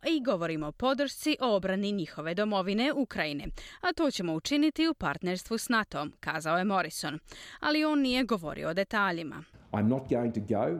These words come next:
Speaker 2: into the specifics of that because I don't plan to give the Russian government a heads up about what's coming their way. But I can assure them it's coming your way.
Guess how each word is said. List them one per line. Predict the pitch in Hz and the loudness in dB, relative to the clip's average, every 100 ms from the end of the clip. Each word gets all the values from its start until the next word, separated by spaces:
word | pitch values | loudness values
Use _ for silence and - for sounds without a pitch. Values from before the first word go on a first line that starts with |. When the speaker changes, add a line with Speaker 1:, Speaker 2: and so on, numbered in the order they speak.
| - | -4
Speaker 2:
into | 113 95 | -2 -2
the | 87 | -2
specifics | - - - 117 165 165 - - - - - | -6 -6 -4 -2 -2 -4 -8 -18 -20 -10 -4
of | 101 | -2
that | 101 131 - - - - | 0 -2 -6 -14 -14 -4
because | 110 117 113 | 0 0 2
I | 117 110 - | 0 0 0
don't | 143 151 - | 0 -2 -4
plan | 90 87 | -4 -4
to | 92 | -2
give | 101 | -2
the | 92 101 | 0 0
Russian | 107 98 95 | 0 -2 -2
government | 107 110 113 - - | 0 0 -2 -4 -10
a | 92 | -4
heads | 147 151 107 | 0 0 -2
up | 98 - - - - - | -6 -6 -12 -20 -20 -8
about | 110 107 110 - 98 95 | -2 0 0 -2 -10 -4
what's | 120 139 - - | 0 0 -2 0
coming | 120 117 | 4 6
their | 117 110 | 6 4
way. | 127 123 - - - - - | 2 0 -4 -10 -20 -16 -2
But | 110 107 | 0 2
I | 107 | 2
can | 101 | 0
assure | 101 139 139 117 | 2 4 4 4
them | - - - | -4 -14 -2
it's | 110 - - | -2 -2 -2
coming | 110 107 95 | 0 2 2
your | 92 90 | 2 2
way. | 92 | -2